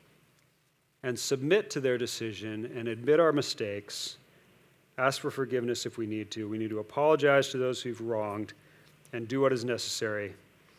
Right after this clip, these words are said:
to make things right. And, uh, if we're unwilling to do that,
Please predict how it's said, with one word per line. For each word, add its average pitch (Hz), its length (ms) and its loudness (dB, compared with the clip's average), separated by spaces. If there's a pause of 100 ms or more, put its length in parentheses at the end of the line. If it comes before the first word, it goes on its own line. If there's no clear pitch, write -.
(460)
to - 80 -10
make 110 220 -6
things 95 280 -10
right. 98 320 -8 (1080)
And, 101 320 -10
uh, 95 180 -8 (920)
if 139 160 -6
we're 147 180 0
unwilling 190 500 6
to 151 120 -4
do 202 260 0
that, 98 440 -6